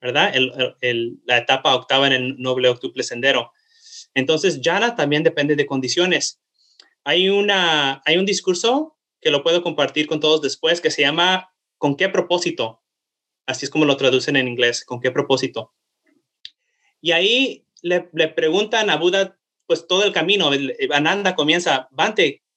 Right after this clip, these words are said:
pues, ¿qué es el propósito, verdad? ¿Por qué? ¿Qué es el objetivo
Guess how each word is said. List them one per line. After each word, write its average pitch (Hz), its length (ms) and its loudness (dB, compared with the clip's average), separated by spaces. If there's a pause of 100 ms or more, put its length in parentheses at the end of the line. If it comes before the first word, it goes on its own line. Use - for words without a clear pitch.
(160)
pues, - 400 -2
¿qué 196 80 2
es 190 80 0
el 240 120 0
propósito, 190 840 0
verdad? 165 400 -2
¿Por 151 180 -2
qué? 170 160 0
¿Qué 175 80 2
es 170 80 2
el 190 80 2
objetivo 180 640 -2